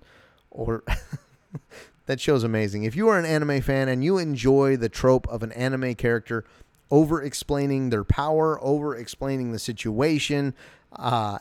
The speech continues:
and very dramatic pauses, poses, and some references to some old rock bands,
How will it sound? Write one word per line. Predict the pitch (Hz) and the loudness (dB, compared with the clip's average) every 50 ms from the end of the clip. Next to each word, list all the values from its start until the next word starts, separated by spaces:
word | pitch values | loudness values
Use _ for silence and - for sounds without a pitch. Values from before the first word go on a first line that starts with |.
| - - | -8 -6
and | 151 131 123 113 | -4 -4 -2 0
very | 127 143 147 147 139 | 0 0 0 0 -2
dramatic | 120 123 123 117 120 127 127 131 127 - | -2 -2 -2 0 0 0 0 0 -2 -2
pauses, | - 131 131 127 120 123 127 113 | -2 -2 -2 -2 -4 -6 -6 -2
poses, | - - 131 131 123 113 127 127 120 127 | 0 2 2 2 2 2 0 -2 -2 -4
and | - - 120 120 120 123 123 - | -6 -6 -4 -2 -2 -2 -4 -6
some | - - 220 214 214 208 208 214 196 165 | -4 -2 -2 0 0 0 -2 -2 -2 0
references | 139 135 135 131 - 147 139 131 - - 131 131 127 120 - - - - - - _ _ | 0 0 0 0 -2 -4 -4 -4 -2 -2 -2 0 -2 -4 -6 -12 -18 -20 -20 -20 _ _
to | - - 131 | -4 -2 -2
some | 120 - - 117 117 | -2 -2 -4 -4 -4
old | 127 139 139 143 135 120 | -2 -2 -2 0 -2 0
rock | 110 123 131 147 165 - - | 0 0 0 0 -2 -4 -4
bands, | 123 110 104 104 104 113 135 143 - - | -2 -2 0 -2 -2 -4 -6 -8 -12 -16